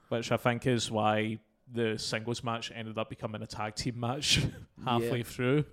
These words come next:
Speaker 2: Yep.
Speaker 1: It
Speaker 2: Yep.
Speaker 1: was
Speaker 2: Which we'll get, we will get to that. That was
Speaker 1: Yeah, we're
Speaker 2: That was
Speaker 1: kinda
Speaker 2: probably the most
Speaker 1: jumping the
Speaker 2: conf-,
Speaker 1: gun a
Speaker 2: <laughs> that was,
Speaker 1: bit.
Speaker 2: that was the most confusing part of the, the whole episode, in my opinion.
Speaker 1: Uh,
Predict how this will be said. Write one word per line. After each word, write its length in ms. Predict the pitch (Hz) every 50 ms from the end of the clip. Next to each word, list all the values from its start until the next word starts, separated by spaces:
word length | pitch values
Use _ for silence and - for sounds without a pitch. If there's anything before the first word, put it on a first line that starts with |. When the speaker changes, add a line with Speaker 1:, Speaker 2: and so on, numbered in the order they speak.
| - _ - - _ _ _ _ _ _ _ _ _ _ _ _ _ - 151
Speaker 2:
Yep. 180 | 127 110 98 - - - - - _ _ _ _ _ _ _ _ -
Speaker 1:
It 60 | - 110
Speaker 2:
Yep. 100 | 104 -
Speaker 1:
was 380 | 127 120 120 110 - - - - -
Speaker 2:
Which 260 | 143 127 - - - 127 - - 101
we'll 140 | 131 131
get, 180 | 127 113 143 -
we 80 | 127 127
will 160 | 123 123 120
get 240 | 113 113 104 98 -
to 80 | - 101
that. 200 | 104 104 - -
That 160 | 98 92 -
was 400 | 95 113 113 110 - - - - - - - - - 120 - - 123
Speaker 1:
Yeah, 280 | 117 131 135 131 127 127
we're 140 | 120 127
Speaker 2:
That 100 | 120 110
was 80 | - 143
Speaker 1:
kinda 120 | 147 151
Speaker 2:
probably 200 | 151 139 131 127
the 60 | 127 120
most 140 | 123 117
Speaker 1:
jumping 340 | - 131 120 113 - 127 123
the 60 | 117
Speaker 2:
conf-, 200 | 117 - 117 113
Speaker 1:
gun 80 | 120 123
a 0 |
Speaker 2:
<laughs> 80 | 143 143
that 140 | 165 160
was, 120 | 135 170 147
Speaker 1:
bit. 220 | 151 147 147 135
Speaker 2:
that 80 | 143 185
was 100 | 165 139
the 80 | 165
most 200 | 160 143 147 139
confusing 440 | - - 123 117 127 131 123 117 123 110
part 300 | - 120 123 - - 117
of 80 | 117 - - 190 - - - - - - -
the, 100 | - - 123
the 100 | 127 120
whole 200 | 123 135 123 110 - - - - -
episode, 480 | - 110 113 - - 120 - 123 123 117
in 80 | 120
my 140 | 123 123 123
opinion. 380 | 120 - - 123 120 123 117 117 - - -
Speaker 1:
Uh, 360 | 131 123 113 113 113 113 110